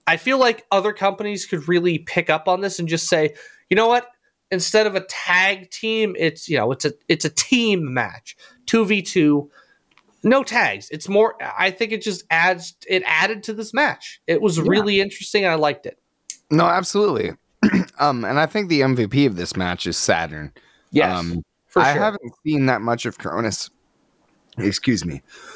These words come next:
Speaker 2: <clears throat> of John Cronus, but this match wasn't his strongest outing. And he had, like, a, I mean, I don't know why,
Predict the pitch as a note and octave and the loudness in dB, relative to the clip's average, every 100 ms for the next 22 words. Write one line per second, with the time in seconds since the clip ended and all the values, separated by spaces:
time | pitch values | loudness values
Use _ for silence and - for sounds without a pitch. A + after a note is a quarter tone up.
0 | - - _ _ - D3+ F3+ C3+ E2 C#2 | -20 -20 _ _ -2 0 -4 -4 -6 -14
1 | - F#2+ A2+ A2+ F#2+ G#2 - D3 C3 F2+ | -6 -2 0 2 2 0 2 2 2 0
2 | - G2+ F#2+ - _ _ _ _ _ _ | -4 0 0 -2 _ _ _ _ _ _
3 | _ _ - E3+ A#3+ D4+ D4 - D#3 B2 | _ _ 0 0 2 2 0 0 0 2
4 | B2 E2+ E2+ F#2+ - C#3 C3 F#2 - - | 0 -4 -6 -4 0 0 0 -2 -10 -2
5 | F#2 G2+ D#2 C2+ - - - _ _ _ | -2 0 -4 -12 -18 -20 -20 _ _ _
6 | - A2 G#2 A2+ D3 C3+ A2+ G2+ E2+ D2+ | -2 0 0 0 0 0 -2 0 -4 -6
7 | - _ _ - A#2+ A2 F#2+ - _ _ | -16 _ _ -4 -2 -2 -6 -16 _ _
8 | _ _ _ _ - C#3 D3 B2 B2+ A2+ | _ _ _ _ 0 2 2 0 2 2
9 | G2 G2 G2+ G2 F#2+ | 0 0 0 0 -2